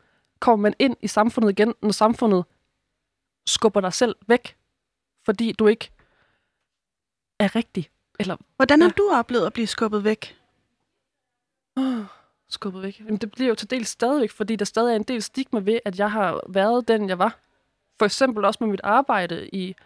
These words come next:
Speaker 1: i socialforvaltningen, der er jo også, at, at folk ved godt, at jeg er Maja. De ved godt, jeg har drukket. De går og tænker rigtig mange, "Hvornår falder hun i igen? Er hun stadig skør?" Øh, bla, bla, bla.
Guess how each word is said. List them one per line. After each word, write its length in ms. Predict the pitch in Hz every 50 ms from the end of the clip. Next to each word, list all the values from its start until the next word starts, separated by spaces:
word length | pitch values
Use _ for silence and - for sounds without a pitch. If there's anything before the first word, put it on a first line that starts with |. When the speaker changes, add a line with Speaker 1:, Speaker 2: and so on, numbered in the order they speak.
| _ _ _ _ _ _ _ _ _ _ _ _ _ _ _ _ _ _ _ _ _ _ _ _ _ _ _ -
Speaker 1:
i 80 | 220
socialforvaltningen, 640 | 202 214 - 254 240 220 214 214 208 202 202 202 202
der 60 | 220
er 40 | 220
jo 100 | 208 208
også, 200 | 226 226 - - -
at, 180 | 214 190 - -
at 100 | - 202 - _ _ _
folk 260 | - - 262 233 196
ved 180 | 214 247 240 202
godt, 220 | - 226 254 262 -
at 80 | 208 202
jeg 120 | 190 185
er 180 | 180 175 175 180
Maja. 360 | 175 170 170 170 170 175 180 - _ _ _ _ _ _ _ _ _ _ -
De 80 | 247 240
ved 140 | 240 214 196
godt, 240 | - 226 262 -
jeg 80 | - 214
har 60 | 180
drukket. 320 | - - 190 190 185 180 160 - _ _ _ _ _ _ -
De 80 | 254 247
går 120 | - 247
og 100 | 208 -
tænker 380 | - 220 202 202 214 202 - 208
rigtig 200 | 214 - - 214
mange, 240 | 190 180 196 214 - _ _ -
"Hvornår 220 | 214 208 214 214
falder 260 | 202 - 202 190 190
hun 160 | 180 202 214
i 80 | 226 233
igen? 240 | 208 - 208 226 247 _ _ _ _ _ _ _ _ _ _ _ _ _ _ _ _ _ _ -
Er 120 | 196 247
hun 120 | 269 302 254
stadig 320 | - - 208 196 202 220
skør?" 280 | - - 233 214 190 170 - _ _ _ _ -
Øh, 300 | 196 196 190 180 175 170 - _ _ _ _ _ _ _ _ _ _ _ _
bla, 120 | - 202
bla, 120 | 196 196 202
bla. 200 | 190 196 208